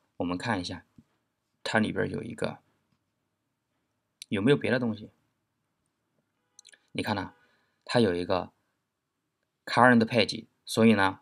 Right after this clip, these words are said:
我这个地方呢，就是获取到的那个 current page 来取得它的值。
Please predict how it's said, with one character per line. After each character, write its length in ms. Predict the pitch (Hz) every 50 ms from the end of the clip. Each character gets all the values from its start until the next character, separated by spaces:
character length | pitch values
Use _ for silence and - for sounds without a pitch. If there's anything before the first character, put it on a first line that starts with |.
| _ _ -
我 120 | 95 87
这 120 | - 110
个 80 | 107 117
地 80 | 110 104
方 100 | 104 101
呢， 140 | 98 95
就 100 | 92 -
是 100 | 95 95
获 200 | 90 - - 107
取 100 | - -
到 160 | - - 87 87
的 260 | 87 87 82 82 85
那 120 | 87 85
个 160 | 82 82 80 _ _ _ _ _ _ _
current 420 | - - - 104 101 101 98 98 92
page 420 | - - 104 92 78 - 117 110 _ _ _ _ _ _ _ _ _ _ _ _ _ _ _ _ _ _ _ _ -
来 260 | - 85 80 82 - _ _ _ _ _ _ _ _ _ _ _ _ -
取 160 | - - -
得 100 | - 95
它 140 | - - -
的 100 | - -
值。 280 | - - - - -